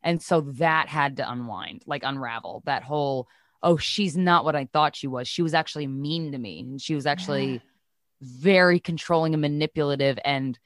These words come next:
Speaker 1: too much, too much."
Speaker 2: That's really hard. And are you close with your dad?
Speaker 1: I was,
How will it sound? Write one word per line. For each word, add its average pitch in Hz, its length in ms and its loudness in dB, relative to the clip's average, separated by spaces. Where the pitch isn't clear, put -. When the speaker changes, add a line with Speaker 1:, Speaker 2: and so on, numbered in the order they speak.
Speaker 1:
too 202 200 -2
much, - 580 2
too 170 140 -4
much." - 420 -8
Speaker 2:
That's 233 240 0
really 247 220 2
hard. 190 340 4
And 233 120 6
are 240 40 6
you 240 120 2
close 254 300 4
with 269 80 0
your 202 80 4
dad? 214 380 4
Speaker 1:
I 202 140 4
was, 190 680 8